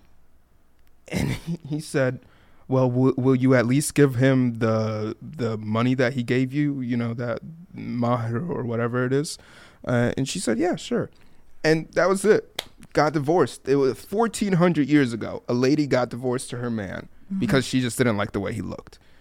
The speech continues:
Speaker 2: And now we're sitting here making a huge deal out of divorce and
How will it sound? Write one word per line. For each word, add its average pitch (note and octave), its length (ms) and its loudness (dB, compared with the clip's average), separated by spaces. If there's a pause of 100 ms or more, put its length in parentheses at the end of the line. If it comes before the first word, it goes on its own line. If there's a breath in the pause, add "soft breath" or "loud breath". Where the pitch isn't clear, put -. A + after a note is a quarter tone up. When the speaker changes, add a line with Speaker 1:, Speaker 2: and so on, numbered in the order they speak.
(100 soft breath)
Speaker 2:
And A#2+ 160 2
now A#2+ 180 4
we're A#2+ 120 2
sitting B2 260 0
here A#2 120 -2
making A2+ 260 -2
a G2 40 -8
huge A2 380 -6
deal G#2+ 240 -2
out G2 120 -4
of F#2 60 -8
divorce G#2 560 -8 (460 soft breath)
and F#2+ 400 -6